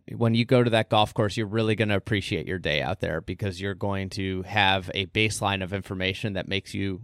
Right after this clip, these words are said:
um, understand the golf course more before you get there. Um, and then we're going to come up, we have a, uh, a rating scale, and, uh,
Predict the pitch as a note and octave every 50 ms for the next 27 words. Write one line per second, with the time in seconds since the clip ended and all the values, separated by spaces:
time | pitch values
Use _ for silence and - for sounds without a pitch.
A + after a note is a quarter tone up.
0 | - _ - G2+ G2 F#2+ F2+ F2+ F2+ F2+ - - G#2+ G#2 G2+ G2 - - - F#2+
1 | F#2+ F#2+ G2 - - G2+ A#2+ B2+ - - - G#2 G2 - - G#2+ G2 F#2+ F#2+ F#2
2 | F2 F2+ - - F#2+ F#2+ G2 G2 F2+ F2+ - - G2 F2 - - F2+ E2 - -
3 | - _ _ - - - _ _ - G#2 G#2+ G#2 G2+ G2 F#2+ F#2+ F#2+ F#2 - -
4 | _ - B2+ C#3 D3+ E3 E3 D#3+ C#3+ B2+ D3 D#3 C3+ B2+ D3 D3 C#3 C3+ B2+ -
5 | C#3 C3 C3 B2+ B2 - - - _ - A2+ A#2+ A#2+ A#2+ B2 B2 G#2 G2+ - -
6 | - - A2+ A2+ A2+ A2 G#2+ G#2+ G#2+ G#2+ G#2+ G#2+ G#2 - - A2+ A2+ G#2 A2+ A2
7 | A2 A2 G#2+ - - - G2+ F#2 E2+ - G2 - _ _ - F#2+ G2 F#2 F#2 F#2+
8 | F#2 F2+ F#2+ F#2+ F#2 F2+ F#2+